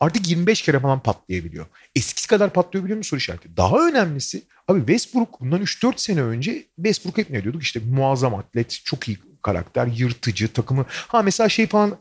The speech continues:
psikolojik açıdan takıma çok olumlu katkı verecektir. Takımı hep istim üstünde tutan, hep ileri iten, hep yırtıcı halde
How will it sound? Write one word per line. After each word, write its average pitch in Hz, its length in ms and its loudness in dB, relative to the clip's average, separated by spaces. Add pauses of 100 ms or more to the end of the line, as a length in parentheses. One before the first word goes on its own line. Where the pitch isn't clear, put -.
(140)
psikolojik - 380 0
açıdan 190 280 2
takıma 185 240 0
çok 180 160 -2
olumlu 165 220 2
katkı - 280 0
verecektir. 139 400 0
Takımı 147 320 0
hep 175 280 0 (260)
istim 160 300 0
üstünde 143 200 2
tutan, 127 220 0
hep 165 280 0
ileri 147 220 2
iten, 135 280 2
hep 127 460 -2
yırtıcı 156 360 2
halde 151 280 4